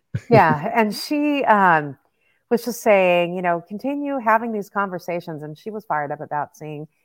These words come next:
Speaker 2: you coming up as a guest. And she said,
Speaker 1: Ah.
Speaker 2: you know, one thing that she hopes, and it, it is mentoring with hope, for
Speaker 1: Mm-hmm.
Speaker 2: this next generation is this, um, emotional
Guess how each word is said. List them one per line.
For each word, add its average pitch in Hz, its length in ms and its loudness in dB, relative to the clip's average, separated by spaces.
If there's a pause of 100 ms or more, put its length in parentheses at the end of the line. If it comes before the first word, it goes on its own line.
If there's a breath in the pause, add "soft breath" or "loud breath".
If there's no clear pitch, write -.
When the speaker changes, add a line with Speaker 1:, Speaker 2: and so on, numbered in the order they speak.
(140)
Speaker 2:
you 160 440 -2
coming 160 260 -8
up 147 100 -12
as 156 120 -12
a 165 40 -12
guest. 233 420 -6
And 190 80 -16
she - 120 -16
said, 202 300 -2
Speaker 1:
Ah. 143 120 -12 (280)
Speaker 2:
you 233 80 -6
know, 214 100 -2
one 240 300 -4
thing 220 300 -8
that 170 280 -6
she 320 200 -8
hopes, 170 580 -4 (320)
and 220 100 0
it, 214 220 -2
it 240 120 0
is 277 140 -4
mentoring 185 320 -6
with 151 140 -12
hope, 220 340 -2 (400)
for 202 280 0
Speaker 1:
Mm-hmm. 202 100 0
Speaker 2:
this 185 160 -6
next 220 300 -8
generation 180 880 -6
is 175 300 -8 (380)
this, 180 580 -2 (300)
um, 147 400 -10 (720)
emotional 190 1300 -2